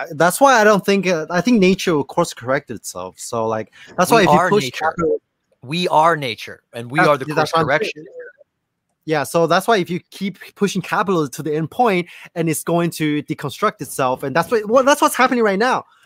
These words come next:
Speaker 1: All those movements that you're talking about, all this, like, you know, collective awakening that's happening is because of that.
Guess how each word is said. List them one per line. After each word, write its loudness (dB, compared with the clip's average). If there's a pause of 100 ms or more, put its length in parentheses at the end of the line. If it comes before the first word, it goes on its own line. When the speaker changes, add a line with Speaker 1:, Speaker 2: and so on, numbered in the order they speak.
(140)
Speaker 1:
All 6
those 4
movements -2
that 0
you're 0
talking -4
about, 0
all 0
this, -4
like, -4
you -8
know, -2 (260)
collective -2
awakening -4
that's -4
happening -8
is 0
because -2
of -8
that. -6